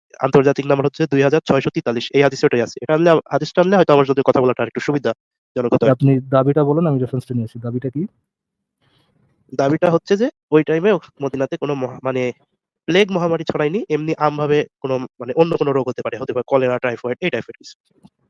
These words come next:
Speaker 2: ওখানে লেখা আছে যে প্লেগ ছড়ায়নি, স্পষ্ট করে লেখা আছে যে ওই সময় প্লেগ ছড়ায়নি।
Speaker 1: হ্যাঁ, ওখানে ব-, এমনি আম মরা-, মহামারীর কথা বলা হয়েছে।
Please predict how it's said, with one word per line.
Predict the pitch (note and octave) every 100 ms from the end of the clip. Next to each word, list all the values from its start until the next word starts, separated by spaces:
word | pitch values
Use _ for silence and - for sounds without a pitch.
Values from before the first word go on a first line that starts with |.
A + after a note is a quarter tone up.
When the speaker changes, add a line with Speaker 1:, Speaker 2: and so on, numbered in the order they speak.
| _
Speaker 2:
ওখানে | C3+ C#3
লেখা | C#3 C3 D#3
আছে | D3+
যে | E3+
প্লেগ | D#3+ C#3 C#3
ছড়ায়নি, | - B2+ A#2 F#2+ A#2+ _ -
স্পষ্ট | - C3 -
করে | C#3+ C#3+
লেখা | B2+ C#3
আছে | E3+
যে | D#3+
ওই | C3
সময় | C3+ D#3
প্লেগ | - D#3
ছড়ায়নি। | - A#2+ A2+ A#2+ _ _ _ - - - - - - _ _ _ _ _ _
Speaker 1:
হ্যাঁ, | C3+ A#2 - _
ওখানে | B2+ C3
ব-, | C3 B2+
এমনি | C#3 C3+ E3
আম | C#3 C#3
মরা-, | B2+ A#2+ -
মহামারীর | B2 B2 G#2+
কথা | C3
বলা | E3 B2+
হয়েছে। | A2